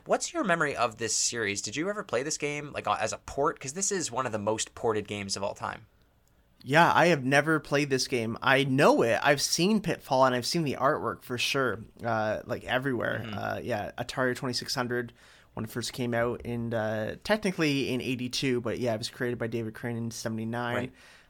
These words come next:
Speaker 2: Um, it, yeah, I mean, it's, it's a side-scrolling platform game, honestly, and that, it's a genre that ended up dominating,
Speaker 1: Mm.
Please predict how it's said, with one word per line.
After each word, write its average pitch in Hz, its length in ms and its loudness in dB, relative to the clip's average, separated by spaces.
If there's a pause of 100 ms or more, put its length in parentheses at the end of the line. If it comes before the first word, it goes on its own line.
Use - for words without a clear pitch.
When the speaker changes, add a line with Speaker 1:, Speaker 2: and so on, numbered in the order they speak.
Speaker 2:
Um, 120 480 2 (200)
it, - 180 -4
yeah, 220 200 4
I 220 40 6
mean, 233 180 4
it's, 208 300 2
it's 143 220 2
a 151 40 2
side-scrolling 170 640 8
platform 175 440 2
game, 120 340 -4
honestly, 131 400 0
and 117 220 0
that, 123 320 4
it's - 160 -8
a 131 60 -2
genre 131 340 2
that 117 160 4
ended 120 200 0
up 117 60 -12
dominating, 127 600 0 (200)
Speaker 1:
Mm. 101 160 -14